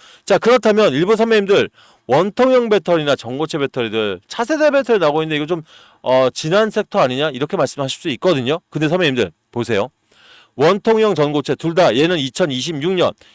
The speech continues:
얘는 이천이십칠 년 이후 삼십 년까지는 일단 기간도 걸리고요. 또 원자재 가격도 삼백이십 배 가까이 차이 납니다. 그만큼 비싼 재료이기 때문에 고급 대형 차들에 지금 들어가는 거지 않습니까? 그럼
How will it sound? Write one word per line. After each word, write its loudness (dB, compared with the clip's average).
얘는 2
이천이십칠 -4
년 2
이후 -2
삼십 -6
년까지는 0
일단 0
기간도 0
걸리고요. -2
또 4
원자재 2
가격도 -8
삼백이십 -4
배 -2
가까이 -6
차이 -12
납니다. -12
그만큼 -2
비싼 0
재료이기 -2
때문에 0
고급 0
대형 2
차들에 -4
지금 -8
들어가는 -4
거지 -6
않습니까? -12
그럼 0